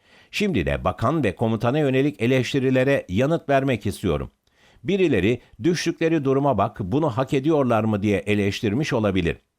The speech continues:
Bence onlar hak ediyor. Birileri "Bu durum hiçbir orgenerale, bir oramirale yakışır mı?" diye sorabilir.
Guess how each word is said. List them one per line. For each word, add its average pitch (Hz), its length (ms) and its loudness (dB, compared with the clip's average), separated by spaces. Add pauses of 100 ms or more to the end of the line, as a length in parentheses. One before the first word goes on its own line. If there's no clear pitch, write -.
(120)
Bence 107 340 -2
onlar 113 400 0
hak 110 180 -2
ediyor. 101 360 -2 (400)
Birileri 92 540 0 (200)
"Bu 170 180 -2
durum 98 300 0
hiçbir 135 500 -2
orgenerale, 104 840 0
bir 120 240 0 (100)
oramirale 127 840 0
yakışır 147 440 0
mı?" 143 180 -2
diye 131 180 2
sorabilir. 90 540 0